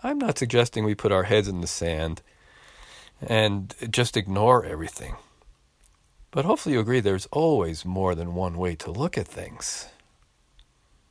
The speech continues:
And you and I might be more used to creating worst-case scenarios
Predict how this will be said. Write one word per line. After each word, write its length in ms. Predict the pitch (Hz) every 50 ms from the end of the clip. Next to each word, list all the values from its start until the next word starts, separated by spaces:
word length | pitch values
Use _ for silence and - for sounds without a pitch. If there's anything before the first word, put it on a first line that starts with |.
| _ _ _ -
And 120 | 165 170
you 120 | 214 247 247
and 100 | 262 226
I 140 | 131 123 120
might 280 | 110 107 107 107 -
be 100 | - 98
more 220 | 95 107 107 107 104
used 220 | 107 110 110 -
to 40 | -
creating 640 | - - - 107 110 110 110 104 98 92 92 90 90
worst-case 680 | 90 98 107 113 120 123 - - - - - 120 113 -
scenarios 580 | - - 90 98 117 127 131 110 92 85 98